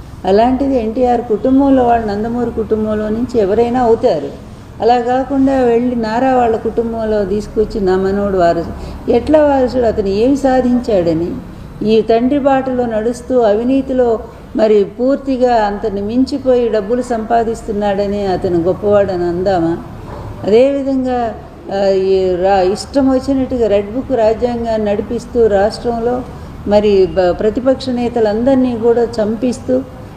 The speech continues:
అదేవిధంగా వాళ్ళు ఆత్మహత్యలు చేసుకునే విధంగా ప్రేరేపిస్తూ, మహిళల మీద జరుగుతున్నటువంటి అత్యాచారాలు, దారుణాలు అన్నీ తెలుగుదేశం నాయకులు చేస్తుంటే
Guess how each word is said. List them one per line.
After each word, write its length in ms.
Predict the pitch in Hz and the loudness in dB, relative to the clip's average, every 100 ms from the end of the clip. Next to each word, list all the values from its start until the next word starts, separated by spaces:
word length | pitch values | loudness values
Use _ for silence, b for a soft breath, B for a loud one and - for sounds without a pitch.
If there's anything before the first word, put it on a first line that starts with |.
| B | B
అదేవిధంగా 500 | 190 233 262 247 240 | 2 4 4 0 -2
వాళ్ళు 220 | 220 202 | 0 0
ఆత్మహత్యలు 840 | 190 202 208 254 240 247 233 214 202 220 | 0 -2 -2 -4 -4 -4 0 2 2 0
చేసుకునే 460 | 226 - 240 220 | -4 -4 -8 -2
విధంగా 260 | 214 208 202 | -2 -2 -4
ప్రేరేపిస్తూ, 840 | 190 196 214 233 226 208 - 240 240 - B B - | -2 0 2 2 0 -10 -8 -8 -8 -14 B B -4
మహిళల 440 | 196 214 254 269 | 0 2 4 2
మీద 220 | 254 240 226 | 2 0 -2
జరుగుతున్నటువంటి 1000 | 202 208 233 240 247 226 202 208 196 190 | 0 2 2 -2 -4 -4 -4 -4 -2 -4
అత్యాచారాలు, 920 | 175 247 240 247 226 208 196 190 165 | -2 0 0 0 2 2 2 0 0
దారుణాలు 560 | 175 196 240 240 220 208 | 2 4 2 -2 -2 -2
అన్నీ 240 | 190 233 | -2 -4
తెలుగుదేశం 680 | 226 214 233 240 233 226 202 | -2 0 0 -2 -4 -2 -2
నాయకులు 360 | 196 208 220 226 | 0 0 0 0
చేస్తుంటే 640 | 214 202 - 196 196 226 | 0 0 -2 -4 -4 -6